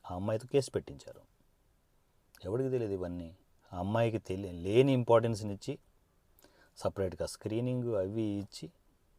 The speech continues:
వాళ్ళకి సపరేట్గా అకామిడేషన్ ఇచ్చి, వాళ్ళని ఎవరిని కలవనివ్వకుండా చేయకుండా, ఆడెవడో కామెంట్ పెట్టాడు,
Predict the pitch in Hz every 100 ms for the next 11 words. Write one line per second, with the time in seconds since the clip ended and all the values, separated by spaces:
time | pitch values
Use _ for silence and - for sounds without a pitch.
0 | _ _ _ _ _ _ _ _ _ _
1 | _ - - 85 95 90 110 107 104 85
2 | 113 120 117 117 117 107 - 151 _ _
3 | _ _ _ _ _ - - - _ -
4 | 90 92 104 104 - 95 113 123 120 110
5 | 120 123 127 101 101 113 110 143 - _
6 | - - - 101 110 120 113 123 107 92
7 | 95 78